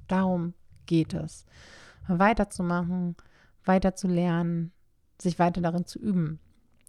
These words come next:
Und das ist einfach der Unterschied. So. Wow, das ist, glaub ich, echt lange geworden.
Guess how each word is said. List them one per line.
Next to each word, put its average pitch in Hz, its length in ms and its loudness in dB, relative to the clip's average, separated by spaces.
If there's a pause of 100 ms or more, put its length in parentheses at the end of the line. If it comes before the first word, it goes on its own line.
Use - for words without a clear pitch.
(220)
Und 165 160 2
das 185 320 2 (180)
ist 165 120 -8
einfach 156 360 -4 (100)
der 156 340 -2 (560)
Unterschied. 156 640 -4 (280)
So. 160 280 -4 (1120)
Wow, 233 360 12
das 240 260 4
ist, 233 120 -6
glaub 190 200 2
ich, 180 120 -4
echt 160 180 -4
lange 190 340 0
geworden. 247 680 2